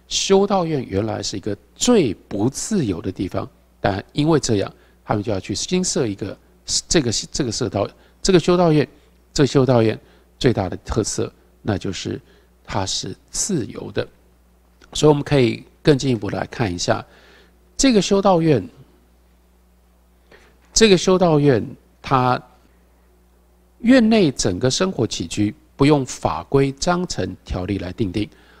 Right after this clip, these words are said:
而取决于个人的自愿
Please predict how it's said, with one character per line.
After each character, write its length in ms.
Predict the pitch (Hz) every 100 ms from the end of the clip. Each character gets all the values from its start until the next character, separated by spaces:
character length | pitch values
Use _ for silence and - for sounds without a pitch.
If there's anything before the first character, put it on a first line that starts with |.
| _
而 180 | 151 196
取 360 | - - -
决 300 | 92 - 113
于 320 | 147 107 107 - - _ _ _
个 240 | 175 151
人 160 | 95 85
的 100 | 90
自 360 | - - 175
愿 220 | 120 127